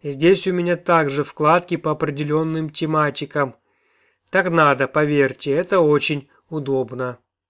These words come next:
Итак, чтобы создать дополнительное пространство, щелкаем правой кнопкой мыши вот здесь по значку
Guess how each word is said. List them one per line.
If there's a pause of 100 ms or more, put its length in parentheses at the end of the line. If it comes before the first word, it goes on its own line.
(1300)
Итак, (400)
чтобы
создать
дополнительное
пространство,
щелкаем
правой
кнопкой
мыши (240)
вот
здесь
по
значку